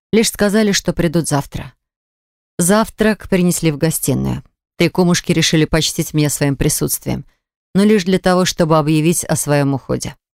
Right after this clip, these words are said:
Духовенство избавило их от этой нелицеприятной участи —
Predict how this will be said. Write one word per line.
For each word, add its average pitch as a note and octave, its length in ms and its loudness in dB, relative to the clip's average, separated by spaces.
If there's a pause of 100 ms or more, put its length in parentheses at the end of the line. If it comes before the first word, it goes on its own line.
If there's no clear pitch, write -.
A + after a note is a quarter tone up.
(320)
Духовенство F3+ 720 2
избавило D#3+ 480 0
их C#3+ 160 -2
от C#3+ 160 -2
этой D3 300 -2
нелицеприятной D3+ 840 0
участи — - 400 -6